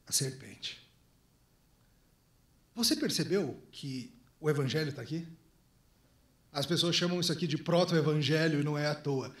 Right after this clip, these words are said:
Esse é o proto-evangelho, Gênesis três quinze. É claro, tem muito detalhe que aqui não tá dado ainda e vai levar a Bíblia inteira pra dar. E é claro, nós estamos interpretando à luz do Novo Testamento, sim, claro que estamos. Mas o ponto é,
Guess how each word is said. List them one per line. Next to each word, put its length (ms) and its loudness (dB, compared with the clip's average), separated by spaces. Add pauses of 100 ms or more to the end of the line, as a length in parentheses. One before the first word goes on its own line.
(160)
Esse 240 8
é 40 8
o 100 2
proto-evangelho, 720 2
Gênesis 400 0
três 300 -2
quinze. 360 0 (220)
É 80 -2
claro, 480 4 (140)
tem 100 8
muito 360 6
detalhe 440 4
que 140 0
aqui 200 0
não 140 0
tá 140 0
dado 320 -2
ainda 400 -4
e 140 -2
vai 160 -2
levar 240 0
a 40 0
Bíblia 260 -2
inteira 360 -4
pra 180 -8
dar. 400 -8 (180)
E 60 2
é 60 4
claro, 320 4
nós 200 0
estamos 380 2
interpretando 640 2
à 40 6
luz 200 4
do 100 0
Novo 220 0
Testamento, 560 -2
sim, 260 2
claro 300 0
que 100 -10
estamos. 680 -4 (840)
Mas 160 2
o 60 4
ponto 380 0
é, 260 -2